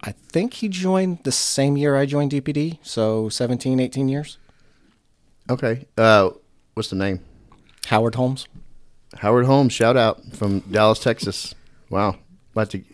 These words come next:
Speaker 2: I want, I, I would love to get some, uh, New York firefighters on and, uh, N Y P D on.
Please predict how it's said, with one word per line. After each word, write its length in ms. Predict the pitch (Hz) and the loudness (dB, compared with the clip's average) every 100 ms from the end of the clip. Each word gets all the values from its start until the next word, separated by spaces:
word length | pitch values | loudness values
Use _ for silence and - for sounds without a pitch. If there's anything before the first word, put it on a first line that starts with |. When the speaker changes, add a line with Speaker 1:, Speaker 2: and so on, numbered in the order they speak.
| _ - | _ -2
Speaker 2:
I 60 | |
want, 180 | 120 113 | 0 2
I, 180 | 110 107 | 2 2
I 60 | 120 | 2
would 140 | 120 | 2
love 220 | 113 117 | 4 2
to 60 | 101 | 2
get 160 | 98 - | -4 -4
some, 240 | 95 92 | -6 -6
uh, 320 | 95 95 98 - _ _ - | -4 -4 -6 -10 _ _ -2
New 120 | 107 | 0
York 380 | 101 98 98 _ _ _ _ - | 2 0 -4 _ _ _ _ -6
firefighters 580 | 107 98 98 92 95 | -4 -2 -4 -4 -6
on 200 | 95 98 | -6 -4
and, 180 | 95 98 | -4 -4
uh, 220 | 98 98 - | -2 -4 -2
N 160 | 110 | -2
Y 140 | 101 95 | -2 -2
P 180 | 113 104 | -4 -6
D 200 | 104 95 | -4 -4
on. 180 | 98 | -4